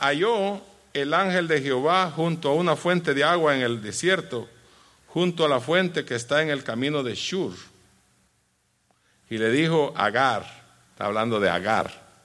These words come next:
"sierva de Sarai, ¿de dónde vienes tú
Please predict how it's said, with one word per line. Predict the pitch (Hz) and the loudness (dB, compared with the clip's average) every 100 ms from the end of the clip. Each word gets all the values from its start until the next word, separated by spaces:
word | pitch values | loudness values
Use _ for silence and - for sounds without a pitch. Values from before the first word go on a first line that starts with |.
| _ _ _ _ _ _ _ _ _ | _ _ _ _ _ _ _ _ _
"sierva | - 135 151 147 135 120 - - - | -2 2 2 4 4 4 -2 -14 -16
de | - 98 | -6 -6
Sarai, | 92 92 98 107 117 90 92 - - _ _ _ _ _ _ _ _ _ | -2 -2 0 0 0 -4 -10 -20 -20 _ _ _ _ _ _ _ _ _
¿de | 95 | 0
dónde | 110 185 202 | 2 2 2
vienes | 170 170 165 - | 0 2 0 0
tú | 156 165 165 | 0 -2 -2